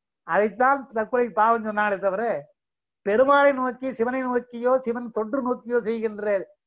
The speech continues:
அதெல்லாம் பாவம் கிடையாது என்று நாம சொன்னோம். அதைத்தான் இங்க அவர் சொல்றார். இந்த சரீரம் காத்தல் புண்ணியம் என்றா எதற்கு சரீரம் காக்கணும்? உலக இன்பத்துக்காகவா? பூஜை செய்வதற்காகவும் சிவனடியார் தொண்டு செய்வதற்காகவும் காக்கணும், அதுதான் புண்ணியம்னு.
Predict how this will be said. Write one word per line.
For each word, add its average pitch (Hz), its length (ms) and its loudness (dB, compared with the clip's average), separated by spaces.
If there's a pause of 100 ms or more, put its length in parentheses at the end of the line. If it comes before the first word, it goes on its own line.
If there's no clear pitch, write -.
(300)
அதெல்லாம் 208 440 2
பாவம் 220 340 2
கிடையாது 196 560 2
என்று 202 220 -4
நாம 185 180 -2
சொன்னோம். 185 320 -8 (180)
அதைத்தான் 214 360 0
இங்க 226 100 -2
அவர் 190 160 -2
சொல்றார். 196 300 0 (500)
இந்த 208 140 -4
சரீரம் 294 540 4
காத்தல் 269 460 2
புண்ணியம் 254 360 -4
என்றா 247 240 0
எதற்கு 254 300 0
சரீரம் 233 340 0
காக்கணும்? 208 480 -4 (1300)
உலக 254 200 2
இன்பத்துக்காகவா? 208 720 2 (640)
பூஜை 294 280 2
செய்வதற்காகவும் 247 800 2
சிவனடியார் 247 460 4
தொண்டு 233 280 -2
செய்வதற்காகவும் 240 600 2
காக்கணும், 202 500 -2
அதுதான் 262 440 2
புண்ணியம்னு. 226 540 -2